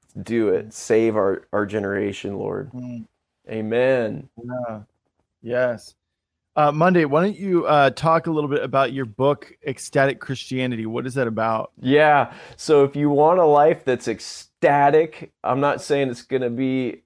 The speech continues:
Speaker 1: Jesus said we're gonna have trials in this world, but don't be afraid. You've o-, I've, I've already
Speaker 2: Yeah.
Speaker 1: overcome the world. And the way you do that is you yield yourself to the Spirit of God.
Speaker 2: Mm-hmm.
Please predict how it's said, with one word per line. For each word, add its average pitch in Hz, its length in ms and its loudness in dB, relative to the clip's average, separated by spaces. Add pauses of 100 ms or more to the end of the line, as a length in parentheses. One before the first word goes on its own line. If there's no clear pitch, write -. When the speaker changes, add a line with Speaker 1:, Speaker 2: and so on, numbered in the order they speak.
(160)
Speaker 1:
Jesus 135 340 -2
said 120 220 -2
we're 117 80 -4
gonna 117 180 -2
have 113 280 -2
trials 107 540 0
in 104 60 -8
this 101 200 -12
world, 104 260 -4
but 101 100 -8
don't 107 220 -4
be 117 120 -6
afraid. 110 360 -2
You've 104 160 -6
o-, 104 180 -4
I've, 101 200 -6 (400)
I've 107 140 -2
already 110 160 2
Speaker 2:
Yeah. 107 60 2
Speaker 1:
overcome 104 300 -2
the 101 60 -2
world. 101 520 0 (280)
And 113 180 -2
the 110 60 0
way 120 220 2
you 175 80 -4
do 131 300 -2
that 104 400 2
is 101 500 -6
you 104 300 -8
yield 113 480 -4
yourself 120 480 -4
to 101 100 -10
the 98 100 -10
Spirit 98 340 -8
of 98 100 -8
God. 87 500 -6
Speaker 2:
Mm-hmm. 117 200 -16